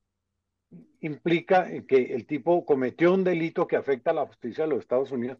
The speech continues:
y tienen que extraditarlo. La única que, que puede suceder, que podría suceder, es que lo extraditen. También que extraditen a Martínez Neira. Martínez Neira ya son cometidos suficientes delitos que afectan,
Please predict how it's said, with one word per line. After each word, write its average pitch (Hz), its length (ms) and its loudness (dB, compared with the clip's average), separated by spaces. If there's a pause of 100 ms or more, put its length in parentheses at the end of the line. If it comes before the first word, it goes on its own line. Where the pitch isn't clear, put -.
(200)
y 139 120 -4
tienen 127 320 4
que 120 100 2
extraditarlo. 107 640 2 (360)
La 143 160 8
única 185 340 6 (140)
que, 117 240 0 (1040)
que 143 100 4
puede 190 300 8
suceder, 165 560 4
que 131 100 -4
podría 120 360 2
suceder, 135 320 2
es 135 120 0
que 165 120 0
lo 147 80 4
extraditen. 120 640 -4 (920)
También 143 440 2
que 165 120 2
extraditen 127 560 4
a 147 40 0
Martínez 139 480 -2
Neira. 147 360 4
Martínez 123 500 -4
Neira 156 360 2
ya 143 260 0
son 151 180 -8
cometidos 139 480 0
suficientes 139 800 -2
delitos 123 600 -2 (480)
que 127 120 6
afectan, 151 580 4